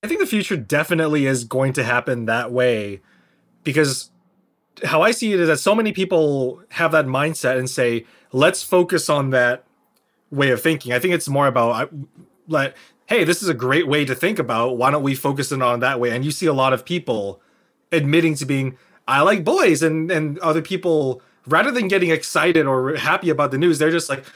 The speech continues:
"That's cool. We still love you." And then moving on to the next day like nothing happened. And the only thing that they gathered was just a simple piece of information. And that's a pretty cool thing to have, hopefully have one day, because people are still trying to a-,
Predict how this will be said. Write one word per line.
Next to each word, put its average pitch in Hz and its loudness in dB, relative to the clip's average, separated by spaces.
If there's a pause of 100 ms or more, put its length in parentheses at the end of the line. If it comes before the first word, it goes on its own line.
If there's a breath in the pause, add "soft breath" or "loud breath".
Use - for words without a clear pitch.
(140 loud breath)
"That's 190 0
cool. 120 -2 (100)
We 151 -2
still 151 2
love 135 2
you." 123 0
And 139 2
then 135 0
moving 180 2
on 170 4
to 170 -2
the 147 0
next 147 0
day 143 0
like 123 0
nothing 131 -4
happened. 113 -4 (580 soft breath)
And 147 0 (300)
the 165 0
only 170 4
thing 165 0
that 147 2
they 139 -2
gathered 127 -2
was 127 0
just 151 -2
a 151 0
simple 156 -2
piece 156 -4
of 123 -4
information. 120 -6 (600)
And 151 2
that's 175 0 (460)
a 180 -2
pretty 226 -2
cool 190 -2
thing 165 -2
to 147 -2
have, 135 0
hopefully 143 -4
have 123 0
one 117 -2
day, 107 -6 (840 soft breath)
because 160 0
people 170 0
are 147 2
still 139 0
trying 139 -4
to 127 0
a-, 139 -8